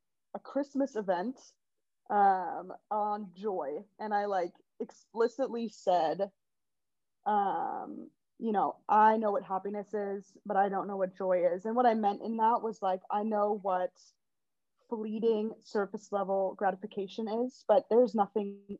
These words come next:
there's nothing deeper than that for me. I have not experienced something deeper. And I think it's cool to even, like,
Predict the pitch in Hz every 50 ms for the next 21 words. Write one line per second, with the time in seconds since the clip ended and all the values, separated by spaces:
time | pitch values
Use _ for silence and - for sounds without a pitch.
0 | _ _ - 214 208 208 - 214 196 196 - 202 196 196 180 - _ - - 202
1 | 202 - 202 190 185 190 185 - 202 196 196 180 180 - - - 202 196 190 180
2 | 185 196 185 190 202 185 180 175 - _ _ - 185 185 175 _ - 202 196 190
3 | 180 185 - 180 220 247 262 302 269 214 214 - - - - - 196 208 208 220
4 | 208 220 180 202 190 190 190 175 165 160